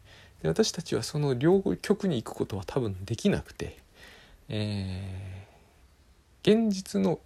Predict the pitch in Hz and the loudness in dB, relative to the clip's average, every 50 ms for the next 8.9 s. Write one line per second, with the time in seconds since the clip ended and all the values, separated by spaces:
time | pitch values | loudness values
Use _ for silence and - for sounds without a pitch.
0 | - - 165 214 226 196 - - - 196 190 175 - 92 92 104 104 120 151 151 | -2 2 4 4 4 4 2 2 4 4 4 4 2 0 0 -2 -2 -2 -2 -2
1 | 151 143 139 147 139 135 127 127 131 120 110 87 - - - - - - - - | -2 -2 -2 -4 -4 -2 0 0 2 2 2 0 0 -4 -10 -12 -8 -4 -4 -4
2 | - - 117 117 110 87 82 - - - - - _ _ - - - 190 170 143 | -2 0 0 0 0 0 -2 -6 -12 -20 -20 -20 _ _ -8 -2 0 2 2 2
3 | - - - - - - - - - - - - 196 220 208 214 208 208 196 190 | 0 -4 -6 -12 -16 -20 -20 -20 -20 -10 -2 2 4 6 6 8 8 6 6 4
4 | 185 - 180 160 127 117 - - 85 - - - - 240 262 240 - 147 165 175 | 4 4 4 4 2 0 -4 -6 -8 -10 -10 -4 2 2 4 6 6 4 4 4
5 | 165 156 170 156 - - - 165 - - 160 151 143 143 - - 147 143 139 135 | 2 0 -2 -6 -4 -2 -2 -2 0 0 0 0 0 -2 -4 -2 -2 0 0 2
6 | 135 127 127 - - - 131 127 123 117 113 110 117 113 110 110 107 104 95 98 | 0 0 0 -2 0 0 0 2 2 2 2 4 4 6 6 4 4 2 2 0
7 | 117 156 165 151 - - - 85 - - - - 131 - - - - - - - | 2 2 2 0 -2 -4 -8 -6 -6 -4 -4 -4 -4 -4 -6 -8 -6 -6 -6 -8
8 | - - - - - - - - - - - - - 156 147 135 131 131 | -12 -18 -18 -18 -18 -16 -16 -16 -16 -16 -18 -12 -6 -4 -2 -2 -2 -4